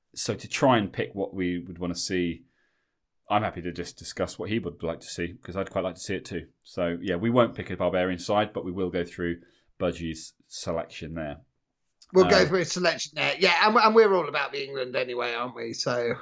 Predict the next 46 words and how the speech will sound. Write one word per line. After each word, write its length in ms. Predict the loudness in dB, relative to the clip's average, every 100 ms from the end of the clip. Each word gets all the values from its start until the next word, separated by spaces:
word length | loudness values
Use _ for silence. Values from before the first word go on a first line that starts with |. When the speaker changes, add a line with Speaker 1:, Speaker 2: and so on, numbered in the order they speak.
| -8 -4
Speaker 1:
All 400 | -2 -2 -2 -4
Speaker 2:
um, 60 | -4
Speaker 1:
about 340 | -4 -6 -12 -14
the 200 | -10 -8
England, 340 | -8 -10 -12 -14
that 100 | -16
is 100 | -16
correct. 380 | -14 -10 -10 -10 _ _ _ -20 _
So, 140 | 2
yes, 480 | 4 4 2 -6 -8 _ _ _ 0
um, 840 | 4 6 4 4 2 2 -4 -6 -12 _ _ _ _ _ _ _ _
let's 180 | 2 2
start 340 | 4 6 6
with, 260 | 4 -2 -6 0
well, 200 | 0 2
yeah, 160 | 2
so 140 | 2 4
you, 180 | 2
you, 300 | 2 -6 -10 -6
you've, 420 | 0 2 2 -2
you've 300 | 2 2 0 -12 _ -6
put 160 | -2 -2
together 280 | 4 4 6
our 260 | 6 4
team. 420 | 4 0 -2 -4 -10 _ _ _ _ 0
He's 240 | 2 4
put 160 | 0 0
together 260 | 6 6
Speaker 2:
Yeah. 60 | 6
Speaker 1:
his 100 | 2 0
team, 200 | 0 2
and 100 | 2
we're 80 | 2
gonna 140 | 0
do 100 | 0
a 60 | -2
comparison. 560 | -4 -4 -4 -4 -6
So 100 | 4
I've 120 | 6
got 100 | 6
his 100 | 0 0
team 160 | -2
in 120 | -2
front 220 | 0 -2 -2
of 80 | -4
me. 160 | -8